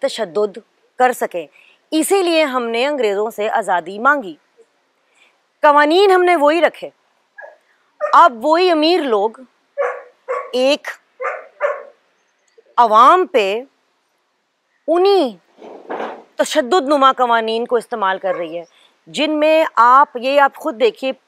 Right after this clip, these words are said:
अ, एक पुलिस, अ, लॉ, फिर आप मुझे, आप मुझे बताइए कि इंसाफ की इसमें से कोई गुंजाइश है कि नहीं। अगर आप मुझे कत्ल करें या खंजर मारें तो ये, अ,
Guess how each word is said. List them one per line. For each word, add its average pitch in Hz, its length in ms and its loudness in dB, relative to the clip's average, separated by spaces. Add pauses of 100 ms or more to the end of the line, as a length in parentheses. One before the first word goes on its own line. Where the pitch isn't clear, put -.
(300)
अ, - 60 -4
एक 220 500 0
पुलिस, 233 420 -6
अ, 208 300 4
लॉ, 208 300 4 (800)
फिर 294 80 2
आप 311 140 6
मुझे, 302 180 -4
आप 311 260 4
मुझे 294 180 -4
बताइए 240 520 -2 (760)
कि 262 80 2
इंसाफ 254 760 2
की 277 120 -6
इसमें 262 260 -2
से 262 140 -6
कोई 262 140 -4
गुंजाइश 220 480 0
है 233 100 -2
कि 233 140 -4
नहीं। 190 200 -6 (600)
अगर 294 500 2 (960)
आप 247 200 4
मुझे 262 260 -2
कत्ल - 340 0
करें 254 340 -2 (260)
या 233 120 2
खंजर 240 420 -2
मारें 214 380 -2 (480)
तो 247 60 -2
ये, 240 580 0
अ, - 60 -4